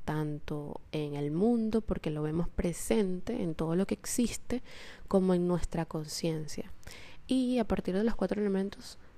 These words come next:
hay cosas como muy básicas de entender en la combinación de el tipo de signo, eh, por las modalidades.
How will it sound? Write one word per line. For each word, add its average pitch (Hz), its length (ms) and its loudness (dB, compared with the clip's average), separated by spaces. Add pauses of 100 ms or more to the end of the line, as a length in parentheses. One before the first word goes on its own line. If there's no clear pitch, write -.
(300)
hay 175 220 -2
cosas 202 460 -4
como 175 440 0 (640)
muy 220 320 6
básicas 175 720 -2 (560)
de 180 120 6
entender 160 800 0
en 175 200 4
la 165 80 4
combinación 165 1000 0 (180)
de 170 440 -2 (360)
el 156 240 -2
tipo 185 420 -4
de 196 100 -2
signo, 233 680 0 (120)
eh, 160 480 -4 (240)
por 180 140 4
las 156 160 2
modalidades. 165 880 0